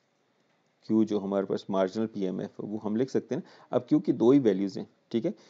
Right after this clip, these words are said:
Q की कौन कौन सी वैल्यूज हैं? Q is equal to zero,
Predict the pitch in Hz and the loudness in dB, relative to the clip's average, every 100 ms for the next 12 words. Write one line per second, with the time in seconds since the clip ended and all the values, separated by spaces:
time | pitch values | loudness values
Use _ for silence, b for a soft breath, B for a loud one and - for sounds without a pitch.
0 | b _ 127 123 - 139 135 139 135 127 | b _ 2 2 0 -4 -2 0 -2 -2
1 | 131 120 120 131 131 117 117 113 113 117 | 0 0 -2 -6 -4 2 2 2 0 -2
2 | 120 107 107 120 | -2 0 2 2